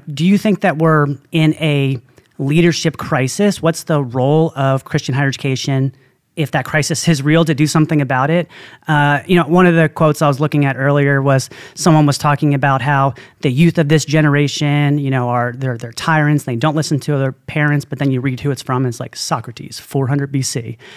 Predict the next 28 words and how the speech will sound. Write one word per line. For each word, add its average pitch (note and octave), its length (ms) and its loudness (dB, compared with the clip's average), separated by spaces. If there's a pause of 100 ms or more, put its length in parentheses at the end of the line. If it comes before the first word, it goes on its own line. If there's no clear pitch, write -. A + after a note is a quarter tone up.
(140)
You F#3 140 4
know, F#3 80 6
is F#3 120 4
like, F3 260 0 (200)
is F#3 160 2
this C4 140 0
one C#4 100 4
of B3 60 4
those F#3+ 140 4
things F3 200 2
that D3+ 140 -2
we're D3+ 160 2
saying, D3 300 0 (340)
kind G#3+ 160 2
of, F#3 80 2
it's E3 100 -2
always E3 420 4
an C3+ 80 0
issue, A#2+ 560 -2 (180)
the, C#3+ 360 -2
a, D3+ 280 -2
a - 20 2
leadership C#3+ 480 0
in B2+ 160 -2
crisis, C3 520 -2
and B2+ 80 -2
we B2 60 -4
just, A#2+ 220 -8